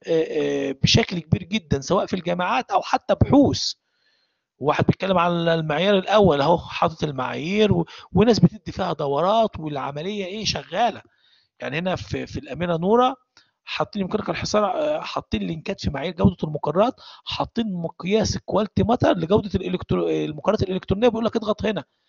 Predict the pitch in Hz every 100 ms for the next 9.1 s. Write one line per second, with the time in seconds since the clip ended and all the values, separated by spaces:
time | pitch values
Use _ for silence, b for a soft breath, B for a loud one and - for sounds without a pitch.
0 | _ _ - 240 226 208 196 185 202 262
1 | 359 - _ _ 190 202 190 170 151 208
2 | 196 165 175 - 180 165 - 180 220 220
3 | - 131 139 151 180 175 147 160 165 151
4 | 131 135 170 - - - 147 170 202 240
5 | 254 B B B B 135 - 143 135 -
6 | 175 160 143 143 160 147 147 - 131 127
7 | 135 127 123 127 127 120 120 139 b b
8 | b _ - 131 151 131 156 202 - 254
9 | 277